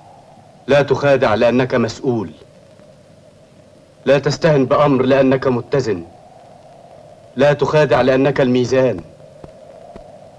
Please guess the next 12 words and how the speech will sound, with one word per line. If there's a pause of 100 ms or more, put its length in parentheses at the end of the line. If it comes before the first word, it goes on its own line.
(200)
لا
تحيد
لأنك
الحق. (1300)
انظر، (1040)
فأنت
حامي
الموازين، (960)
إذا
انحرفت
انحرفت
أنت.